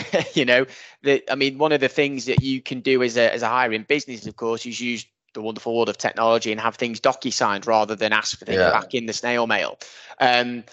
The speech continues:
Speaker 1: and of course, if you're sending things out that way, you hopefully expect a pretty quick response 'cause it's a few clicks.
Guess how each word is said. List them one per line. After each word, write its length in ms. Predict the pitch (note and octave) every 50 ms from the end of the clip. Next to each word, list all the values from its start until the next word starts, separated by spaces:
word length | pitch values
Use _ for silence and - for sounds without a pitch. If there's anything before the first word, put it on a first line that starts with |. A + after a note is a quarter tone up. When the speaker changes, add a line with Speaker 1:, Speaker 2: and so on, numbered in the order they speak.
| _ _ -
Speaker 1:
and 100 | C3+ C3
of 80 | B2 -
course, 300 | - D3+ D3 C#3 B2 -
if 100 | A#2+ -
you're 180 | D#3 D3+ C#3+ C3+
sending 420 | - - C#3+ C3+ C3 B2 B2+ B2
things 260 | - C3 B2 B2 A2+
out 220 | A#2+ A2 A2 - -
that 240 | C#3 C#3+ - - -
way, 260 | G2 E2+ E2+ F#2+ A#2
you 320 | B2+ B2 A#2+ A#2+ A#2+ A#2 - _ _ - _ _ _ _ _ _ _ - -
hopefully 460 | - - A3 A3 - - D#3+ A#2+ G#2
expect 400 | G#2 - - - B2 A2 - -
a 60 | B2
pretty 480 | - - - D3 C#3 B2+ B2 A#2 A2 _
quick 400 | - - - - C#3+ - - -
response 720 | - A#2 A2+ - - - C#3 C3+ C3 - - - - - - -
'cause 100 | - A#2+
it's 140 | G#2+ G#2
a 40 | B2
few 220 | A#2 - B2+ A#2+ A#2
clicks. 500 | - G3 - - - _ - - -